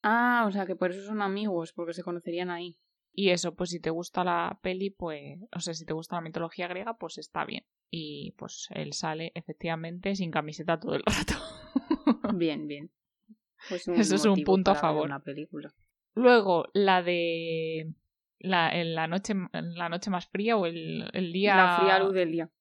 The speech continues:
Speaker 2: Es <laughs>
Speaker 1: Que yo esa la he visto.
Speaker 2: Y yo también la he visto y es una cacota de peli.
Speaker 1: Date cuenta, Henry ha estado en nuestra ciudad, en Madrid,
Speaker 2: Es
Speaker 1: porque la peli
Speaker 2: verdad.
Speaker 1: transcurre en Madrid
Speaker 2: Y
Speaker 1: y
Speaker 2: no
Speaker 1: se va a la fábrica Fuenlabrada. O sea,
Speaker 2: <laughs>
Speaker 1: ojo.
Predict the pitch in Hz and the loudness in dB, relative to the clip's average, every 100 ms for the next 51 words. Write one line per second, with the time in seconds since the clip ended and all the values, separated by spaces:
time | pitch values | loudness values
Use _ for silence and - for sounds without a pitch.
0 | _ _ _ - 226 226 208 240 233 285 | _ _ _ 0 2 2 4 4 4 2
1 | - 392 - 440 - 440 _ _ _ _ | 2 2 2 0 0 -8 _ _ _ _
2 | _ _ - 190 180 175 180 175 165 165 | _ _ 2 2 4 2 2 0 -4 -10
3 | - 160 _ _ _ _ _ - 196 196 | -12 -12 _ _ _ _ _ 2 6 8
4 | 185 180 170 165 175 196 226 - 185 180 | 10 8 8 6 6 4 4 4 4 4
5 | 175 151 156 - 180 180 170 156 147 143 | 4 4 4 6 6 8 8 6 2 -4
6 | 147 _ _ _ _ _ - 202 180 185 | -6 _ _ _ _ _ -2 6 8 6
7 | 180 208 202 165 214 - 208 208 240 220 | 2 0 0 -2 -6 -4 0 2 4 2
8 | - 196 214 - 196 175 180 175 165 165 | 2 0 2 0 -2 -2 -4 -4 -6 -6
9 | 160 _ _ _ _ - 185 170 156 160 | -8 _ _ _ _ -6 -2 0 2 2
10 | 151 - - 196 165 185 170 160 170 170 | -2 -6 -4 0 2 2 2 0 -2 -2
11 | 185 220 220 156 156 170 190 185 190 240 | 2 2 4 2 0 2 4 6 6 8
12 | 185 160 180 202 240 214 180 165 147 151 | 6 6 4 6 4 2 2 2 2 0
13 | 151 151 185 _ _ - - 160 151 - | -4 -4 -12 _ _ -10 -4 -4 -4 0
14 | 285 - _ 269 - 233 - 214 196 - | 0 0 _ -2 0 -6 0 2 2 0